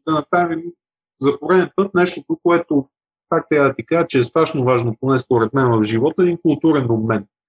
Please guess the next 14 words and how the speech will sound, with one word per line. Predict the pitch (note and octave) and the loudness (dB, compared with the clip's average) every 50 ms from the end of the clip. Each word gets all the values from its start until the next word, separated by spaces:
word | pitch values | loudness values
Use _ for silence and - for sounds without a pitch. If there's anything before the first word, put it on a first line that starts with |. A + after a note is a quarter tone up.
| _ _ _ _ - | _ _ _ _ -2
Защото | C3+ C3+ - G3 F#3+ F#3 F#3 - D3+ C#3+ C#3+ - | -2 0 2 2 0 0 2 0 -2 -2 -2 -6
всеки | - - - G#3 G3+ G3 - F#3 | -10 -6 -2 -2 -2 0 0 0
един | E3 D3 C#3+ C#3+ C#3 C3+ B2+ | 0 2 2 2 0 0 0
от | A#2+ - - | -2 -2 0
нас | F3 F3+ F#3 F3+ - | 0 0 0 0 0
е | F#3 | -2
една | E3+ E3 E3 D#3+ | 0 0 0 -2
вселена | D#3 - - C3+ B2+ B2+ A#2+ G#2+ G2+ G2+ | 0 0 0 2 2 2 0 -2 -6 -10
с, | - - B2 A#2 - - - - | -10 -6 -6 -6 -6 -4 -2 0
а, | C3 B2 A#2+ A#2 A#2 A2+ A2 | 2 2 4 4 4 2 2
съвкупност | A2 - B2+ A#2 - - E3 D#3+ - C#3 C3+ C3 - | 0 -2 -4 -4 -2 -4 -4 -4 -4 -4 -4 -2 -2
от | C3+ A#2+ - | -4 -4 -2
най-различни | C3 D3+ D#3+ D#3+ D#3 D3+ D3 C#3 C3+ B2+ B2 A#2+ B2+ C3 - - B2 | -2 0 0 0 0 0 2 2 2 2 2 0 0 -2 -4 -4 -6
интереси | G#2+ G2+ - G#2+ G#2+ G#2 G#2+ G#2+ - - D3 F3 G#3 | -6 -4 -2 0 0 2 2 0 0 -2 -2 -2 -4